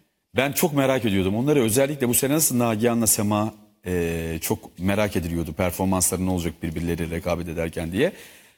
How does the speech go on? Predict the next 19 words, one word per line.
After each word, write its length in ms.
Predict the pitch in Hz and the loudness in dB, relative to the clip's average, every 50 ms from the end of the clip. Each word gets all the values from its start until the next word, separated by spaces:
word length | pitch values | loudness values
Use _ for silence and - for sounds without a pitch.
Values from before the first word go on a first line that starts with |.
| _ _ _ _ _ - _ _ _ _ | _ _ _ _ _ -20 _ _ _ _
Geçen 300 | 117 123 - - 190 220 | 0 2 2 2 2 2
sene 280 | 208 - 185 151 135 143 | 2 2 2 4 4 4
ben 100 | 156 156 | 4 4
Adem'i 320 | 151 147 143 165 165 165 | 2 2 2 2 0 0
izlerken 540 | 160 151 165 202 190 - - 185 196 208 190 - | 0 2 4 4 2 4 2 0 -2 -2 -4 -4
herkes 420 | - 185 202 214 202 - 180 170 - | 2 2 4 4 4 2 0 0 0
çocuğa 300 | - 170 156 165 175 170 | -2 0 2 2 2 2
şey 240 | - 180 170 165 135 | 4 4 2 4 2
dedi, 240 | 110 87 87 85 | 2 0 0 0
"Bu 100 | 90 120 | 0 -2
Turabi 360 | - - 131 139 139 139 147 156 | -2 2 2 4 4 4 2 2
tarzı 360 | - 143 127 113 95 110 101 | 2 4 4 4 2 2 2
birisi." 300 | 101 87 - - 92 82 | 2 2 2 2 2 0
dedi. 200 | 90 76 76 71 | -2 -2 0 0
Ben 200 | 104 120 131 135 | 0 0 2 4
de 80 | 156 170 | 4 4
bilmiyorum. 580 | 175 170 170 170 165 139 113 98 82 73 85 - | 6 6 6 6 6 6 4 2 0 -4 -6 -2
Turabi'yi 440 | - 117 117 110 110 120 131 131 123 | 0 2 4 4 4 4 4 4 4
ben 180 | 139 147 143 | 4 2 0